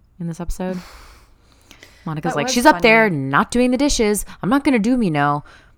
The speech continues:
Speaker 1: Okay, fine, I'll do 'em when I get home."
Speaker 2: <laughs>
Speaker 1: And Rachel, like, pretending she's doing the dishes. And then Monica's like, "Does she do, does she use the cups?"
Speaker 2: Use the cu-
Speaker 1: "Yes,
Speaker 2: I believe
Speaker 1: I believe
Speaker 2: she
Speaker 1: she
Speaker 2: does.
Speaker 1: does."
Speaker 2: Honestly,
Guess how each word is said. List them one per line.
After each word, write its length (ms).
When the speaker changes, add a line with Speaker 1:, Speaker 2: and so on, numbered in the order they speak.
Speaker 1:
Okay, 180
fine, 280
I'll 120
do 100
'em 80
when 100
I 80
get 160
home." 380
Speaker 2:
<laughs> 80
Speaker 1:
And 400
Rachel, 320
like, 200
pretending 580
she's 220
doing 240
the 40
dishes. 520
And 100
then 80
Monica's 380
like, 180
"Does 180
she 160
do, 360
does 160
she 200
use 400
the 100
cups?" 420
Speaker 2:
Use 140
the 140
cu- 180
Speaker 1:
"Yes, 400
Speaker 2:
I 160
believe 380
Speaker 1:
I 40
believe 160
Speaker 2:
she 220
Speaker 1:
she 400
Speaker 2:
does. 800
Speaker 1:
does." 40
Speaker 2:
Honestly, 480